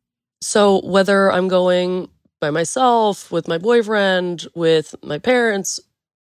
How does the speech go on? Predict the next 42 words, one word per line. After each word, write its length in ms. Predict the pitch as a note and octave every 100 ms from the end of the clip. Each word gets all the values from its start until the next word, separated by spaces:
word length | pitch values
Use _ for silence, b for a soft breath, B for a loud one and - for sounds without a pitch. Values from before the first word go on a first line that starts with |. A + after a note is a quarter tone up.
| _ _
a 40 | -
friend, 400 | - B3+ A3 E3
a 40 |
chef, 480 | - A#3+ G#3+ F3+ - _ _
whatever, 500 | F#3 F3 D3 D3 -
I'm 120 | E3+ F#3
going 220 | G3+ G3+
to 60 | F#3+
Cesare 640 | F#3+ E3+ F3 E3+ E3 D#3+
al 140 | - D#3
Casaletto. 800 | E3 D#3 D3+ D3 - C#3+ C#3+ C#3 _ _ _ _ _ G3
It's 520 | F3 - - - - _ _ _ -
not 260 | F#3+ G#3+
super 280 | - G#3+ A3+
central, 720 | - F3+ F#3 - B3 D4 D4+ F#3+
but 120 | F#3+
it's 140 | F3
easy 220 | - E3+
to 80 | F#3
get 180 | F3 F3
there 120 | F3
on 100 | E3+
a 60 | D#3+
tram. 480 | - D#3 D3 E3 F#3
And 160 | F3 F3
it's 300 | E3+ - -
kind 160 | B3
of 80 | B3
a 80 | G#3+
neo-trattoria. 840 | F#3 F3+ D#3+ E3 D3+ D#3+ D#3 D3 D3
That 180 | D#3
is, 240 | D#3+ D#3 - b b b -
it's 140 | F#3+
serving, 580 | - A#3 A3+ A#3 A#3 A#3 -
like, 200 | F#3 F3
soulful, 520 | - - G3 F#3 - F3+
thoughtful 400 | F3+ E3+ F3 D#3+
Roman 280 | D#3+ E3
classics, 560 | E3+ D#3 D#3 - G3+ -
but 220 | F3 E3
there's 180 | E3 D#3+
also, 640 | D3+ D#3 - D#3+ D3+ D3+